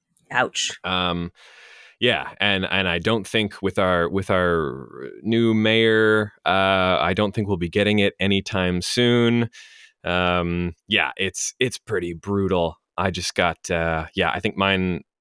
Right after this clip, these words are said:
Speaker 2: uh, this last year's was a two percent increase.
Speaker 1: Yeah.
Speaker 2: Um,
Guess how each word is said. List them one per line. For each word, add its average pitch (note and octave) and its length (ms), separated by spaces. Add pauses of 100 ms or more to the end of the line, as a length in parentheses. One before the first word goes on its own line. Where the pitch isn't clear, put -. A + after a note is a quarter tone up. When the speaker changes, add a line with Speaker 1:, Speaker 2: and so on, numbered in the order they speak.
(1200)
Speaker 2:
uh, F2 240
this G#2+ 540
last A2 440
year's B2+ 480
was A2+ 240 (340)
a B2 80 (140)
two D3+ 260
percent G#2 520
increase. F2 680 (300)
Speaker 1:
Yeah. G#2 500
Speaker 2:
Um, E2+ 260